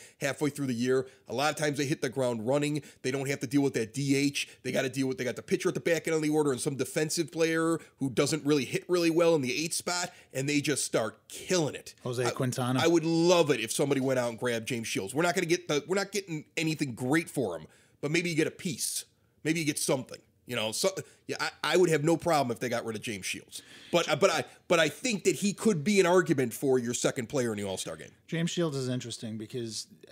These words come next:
Speaker 2: I don't have the stats in front of me, but, you know, the last time I looked at it, um, th-, the win-loss record is terrible, obviously, but
Speaker 1: Right.
Speaker 2: we can discount that because
Speaker 1: But I don't
Speaker 2: the,
Speaker 1: count
Speaker 2: the,
Speaker 1: wins
Speaker 2: because
Speaker 1: and
Speaker 2: the team,
Speaker 1: losses.
Speaker 2: because the team is bad.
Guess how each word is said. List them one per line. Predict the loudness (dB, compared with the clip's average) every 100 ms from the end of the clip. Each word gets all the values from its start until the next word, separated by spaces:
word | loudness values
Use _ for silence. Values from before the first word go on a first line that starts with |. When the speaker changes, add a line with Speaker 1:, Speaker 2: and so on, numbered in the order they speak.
| -10
Speaker 2:
I | -6
don't | -4
have | -6 -6
the |
stats | -8 -8 -8
in | -10
front | -8 -8
of |
me, | -8
but, | -8 -10 -10
you | -12
know, | -10
the | -8
last | -8 -8 -6
time | -8
I | -8
looked | -8 -8 -8
at | -8 -6
it, | -10 -12
um, | -8 -6 -8 -10 _ _ -20
th-, | -14 -8
the | -4
win-loss | 2 2 2 0 -2 -6
record | -4 -4 0 -2
is | -2
terrible, | -4 -6 -4 -4
obviously, | -6 -6 -6 -6 -6 -6
but | -4 0
Speaker 1:
Right. | 0 0
Speaker 2:
we |
can | -2 -2
discount | -2 -4 -4 -6 -4
that | -6 -6
because | 0 4
Speaker 1:
But |
I | 6
don't | 6
Speaker 2:
the, | 4
Speaker 1:
count | 4
Speaker 2:
the, | 6
Speaker 1:
wins | 4
Speaker 2:
because | 4 2
Speaker 1:
and | 2
Speaker 2:
the |
team, | 2 0
Speaker 1:
losses. | 0 -2
Speaker 2:
because | -2 -4
the | -6
team | -6 -6
is | -6
bad. | -6 -8